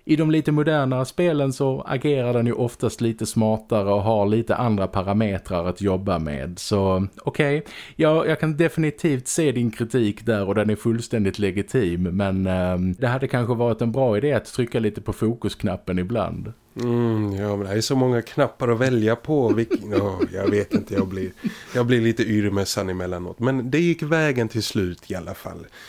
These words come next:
Speaker 2: Jag överkom kameran och jag överkom bossarna och jag stod segrande där i slutet ändå. Så ja, jag stod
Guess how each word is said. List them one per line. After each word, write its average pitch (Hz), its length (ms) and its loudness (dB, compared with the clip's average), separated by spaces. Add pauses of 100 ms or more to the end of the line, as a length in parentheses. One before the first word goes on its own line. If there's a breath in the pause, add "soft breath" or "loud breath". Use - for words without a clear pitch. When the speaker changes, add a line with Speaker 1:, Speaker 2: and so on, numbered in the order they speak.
(120)
Speaker 2:
Jag 127 460 2
överkom 120 760 2
kameran 107 560 0
och 104 80 2
jag 104 120 0
överkom 98 680 -2
bossarna 92 640 -2
och 95 400 -2 (520 loud breath)
jag 117 160 0
stod 113 360 0
segrande 98 640 0
där 95 240 0
i 95 100 -2
slutet 92 520 -6
ändå. 92 420 -2
Så 98 600 -2 (600 loud breath)
ja, 120 180 2 (400 loud breath)
jag 135 200 2
stod 117 400 0